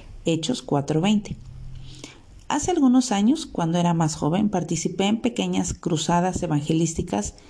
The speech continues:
que hacíamos llevando pan y comida a la gente de la calle. Durante esos tiempos, me percaté que la premura del tiempo y aún quizás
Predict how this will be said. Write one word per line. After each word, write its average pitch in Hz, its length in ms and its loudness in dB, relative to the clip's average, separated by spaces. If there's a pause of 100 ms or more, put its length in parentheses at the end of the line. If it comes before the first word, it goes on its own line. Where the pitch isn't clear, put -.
(340)
que 202 120 0
hacíamos 240 600 2
llevando 185 460 0
pan 208 320 2
y 190 100 -2
comida 175 540 2
a 175 80 0
la 156 120 0
gente 160 380 0
de 156 100 4
la 143 180 2
calle. 143 320 -6 (920)
Durante 156 420 4
esos 175 280 -2
tiempos, 180 480 0 (460)
me 180 120 2
percaté 175 640 0
que 214 140 0
la 180 260 -2 (220)
premura 175 440 4
del 185 220 2
tiempo 185 500 0
y 196 160 4
aún 196 260 4
quizás 185 580 -2